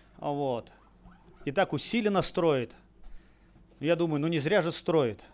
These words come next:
Ну для чего-то же строит. И обычно, когда люди начинают строить дом, значит, они в жизни что-то планируют, правда?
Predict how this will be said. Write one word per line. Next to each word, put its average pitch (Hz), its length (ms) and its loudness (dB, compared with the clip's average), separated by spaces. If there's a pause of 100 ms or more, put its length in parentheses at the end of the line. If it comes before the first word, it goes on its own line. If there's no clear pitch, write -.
(340)
Ну 156 120 0
для 175 120 4
чего-то 196 460 6
же 147 120 2
строит. 139 480 0 (1080)
И 135 60 0
обычно, 196 360 0
когда 180 560 4
люди 180 220 -2
начинают 175 480 4
строить 165 400 0
дом, 208 300 4 (100)
значит, 160 280 -2
они 165 160 0
в 139 40 -2
жизни 175 240 0
что-то 190 300 0
планируют, 165 580 2
правда? 156 460 6